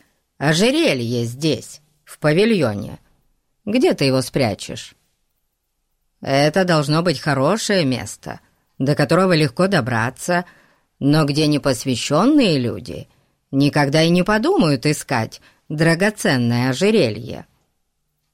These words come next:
Бетси опять задумалась и слегка улыбнулась. «Что ж, я знаю, где бы я его спрятала. Разумеется, знаю. И оно было бы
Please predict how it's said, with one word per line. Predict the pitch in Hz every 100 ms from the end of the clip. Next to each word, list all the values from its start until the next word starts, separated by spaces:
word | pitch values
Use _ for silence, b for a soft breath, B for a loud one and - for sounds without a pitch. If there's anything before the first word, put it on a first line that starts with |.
| -
Бетси | 147 151 240 330 - 190
опять | 165 131 139 120
задумалась | 139 120 131 147 214 240 262 262 - - _ _ _ _ _
и | 180
слегка | 180 208 208 208 240
улыбнулась. | 254 269 269 262 151 113 120 - - - _ _ _ _ _ _ _ _ _ _ _
«Что | - - - 285 440
ж, | - - _ _ _ _
я | 240 262 247
знаю, | 226 247 262 392 427
где | 330 370 359
бы | 349
я | 339 330
его | 330
спрятала. | 320 - 311 294 285 277 277 - _ _ _
Разумеется, | 254 311 359 403 508 523 508 440
знаю. | 359 247 208 202 226 _ _ _ _ _ _ _ _ _ _
И | 294
оно | 320 320 320
было | 269 359 480 370
бы | 233 208 208